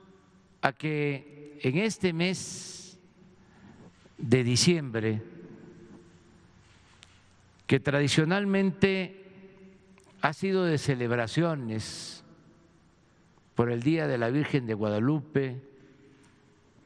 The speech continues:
las posadas, la Navidad, las comidas o cenas de fin de año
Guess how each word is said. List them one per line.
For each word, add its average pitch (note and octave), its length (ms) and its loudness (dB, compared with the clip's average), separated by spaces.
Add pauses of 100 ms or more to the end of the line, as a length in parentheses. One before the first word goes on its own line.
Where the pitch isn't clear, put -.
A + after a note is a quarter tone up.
(300)
las A2 200 0
posadas, B2+ 840 -2
la G#2 180 -2
Navidad, A#2+ 720 -2 (2500)
las C3 280 2
comidas E3+ 640 2
o C#3 120 2
cenas F3+ 720 -2
de A#2+ 100 0
fin E3+ 220 2
de D#3 180 2
año C#3 520 -2